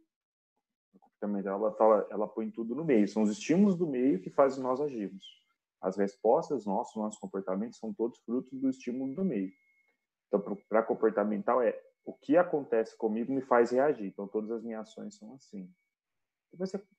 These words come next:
é, ela foi evoluindo, foi se tornando outras coisas, foi levando, mas a ideia sempre gira em torno do estímulo que o meio traz,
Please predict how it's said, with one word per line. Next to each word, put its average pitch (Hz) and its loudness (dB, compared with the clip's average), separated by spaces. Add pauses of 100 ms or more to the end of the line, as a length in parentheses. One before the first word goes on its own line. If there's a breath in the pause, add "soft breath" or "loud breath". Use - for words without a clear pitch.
(120)
é, 113 6
ela 110 2
foi 117 6
evoluindo, 120 2
foi 107 -6
se 98 -14
tornando 104 0
outras 98 -2
coisas, 120 -2
foi - 0
levando, 104 2 (360)
mas 101 2
a 113 10
ideia 113 6
sempre 139 0
gira 127 2
em 135 -2
torno 120 4
do 120 0
estímulo 156 -4
que 175 -6
o - -4
meio 160 -2
traz, - -6